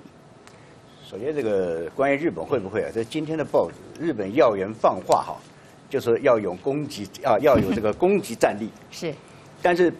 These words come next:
Speaker 1: 你要看什么人讲话。
Speaker 2: 防备谁？嗯。
Speaker 1: 这讲了三个人，一个日本安全委员会主席啊，金京宽，一个是两个前防卫大臣中谷元跟小野，小野四五点。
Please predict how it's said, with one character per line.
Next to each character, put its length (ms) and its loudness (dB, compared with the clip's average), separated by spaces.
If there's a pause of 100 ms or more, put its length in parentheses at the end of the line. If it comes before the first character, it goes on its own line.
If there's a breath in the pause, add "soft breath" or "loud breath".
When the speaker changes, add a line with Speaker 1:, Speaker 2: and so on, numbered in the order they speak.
Speaker 1:
你 140 0
要 120 4
看 180 0
什 140 -6
么 80 -2
人 160 0
讲 80 2
话。 80 0
Speaker 2:
防 0 -
备 140 6
谁？ 260 -2 (120)
嗯。 140 -10
Speaker 1:
这 120 6
讲 180 2
了 80 2
三 260 2
个 80 4
人， 160 2
一 40 2
个 80 6
日 160 2
本 100 2
安 180 2
全 140 2
委 100 6
员 80 4
会 140 6
主 220 -8
席 260 0
啊， 80 4
金 220 -6
京 180 0
宽， 220 2 (320 loud breath)
一 120 2
个 140 6
是 240 0
两 240 4
个 80 2
前 240 2
防 160 4
卫 100 6
大 160 4
臣 220 -2
中 220 2
谷 160 -2
元 120 4
跟 140 2
小 240 0
野， 100 0
小 380 0
野 100 0
四 200 -2
五 120 2
点。 160 0